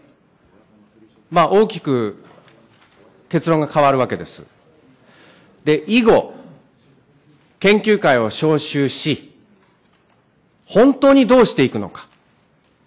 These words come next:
改めて委員の皆様にご相談したいと、あなたがおっしゃって、研究会を閉じてるんです。で、以後二度と研究会開かれてません。残念ながら、あなたは九月の末に異動になってますから、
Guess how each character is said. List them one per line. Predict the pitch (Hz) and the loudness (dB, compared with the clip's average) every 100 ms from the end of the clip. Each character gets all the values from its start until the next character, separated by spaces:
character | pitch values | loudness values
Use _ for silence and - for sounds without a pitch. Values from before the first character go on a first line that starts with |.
| _ | _
改 | 165 214 233 262 | -2 0 2 0
め | |
て | 247 190 | 2 2
委 | 180 | 2
員 | 170 | 2
の | |
皆 | 139 135 | 0 -2
様 | 127 143 | -2 -4
に | 147 | -2
ご | 135 | -4
相 | 127 180 | -4 -2
談 | 175 165 | 0 -2
し | - | -2
た | 131 | -2
い | 92 | -4
と、 | - - _ _ _ _ _ | -12 -20 _ _ _ _ _
あ | - | 0
な | 208 254 | 2 4
た | 262 | 4
が | 254 | 4
お | 156 | 2
っ | |
し | - 127 | 0 -6
ゃ | |
っ | 104 | -6
て、 | - 131 - - _ _ _ _ _ _ _ | -4 -4 -4 -10 _ _ _ _ _ _ _
研 | 160 143 | -4 -4
究 | 135 | -2
会 | 165 | -2
を | |
閉 | 160 180 | -2 -4
じ | 135 | -6
て | 110 | -8
る | 80 | -12
ん | |
で | - | -18
す。 | - _ _ _ _ _ _ _ _ - | -20 _ _ _ _ _ _ _ _ -4
で、 | 170 | -2
以 | 233 | 2
後 | 220 | 2
二 | 196 233 | 2 4
度 | 294 | 4
と | 302 285 | 4 4
研 | 226 | 4
究 | 190 165 | 2 2
会 | 131 | 0
開 | 143 131 | 0 0
か | |
れ | 117 | -2
て | 95 | -4
ま | 82 | -16
せ | - | -20
ん。 | 73 _ _ _ _ _ _ _ _ _ _ _ _ _ _ _ _ _ _ _ _ _ _ _ _ _ _ _ _ _ _ _ _ 123 | -20 _ _ _ _ _ _ _ _ _ _ _ _ _ _ _ _ _ _ _ _ _ _ _ _ _ _ _ _ _ _ _ _ -4
残 | 196 247 | 0 2
念 | |
な | 254 | 2
が | 226 | 2
ら、 | 185 | 2
あ | |
な | 226 | 2
た | 214 | 2
は | 175 | 0
九 | 226 | 0
月 | 233 220 165 | -2 -2 -2
の | 147 135 | -2 -2
末 | 131 135 | -4 -6
に | 120 - | -6 -6
異 | 147 | -2
動 | 170 240 | 2 2
に | 240 | 2
な | 220 | 0
っ | - | -2
て | |
ま | 123 | -6
す | 98 | -8
か | - | -14
ら、 | 87 - | -18 -20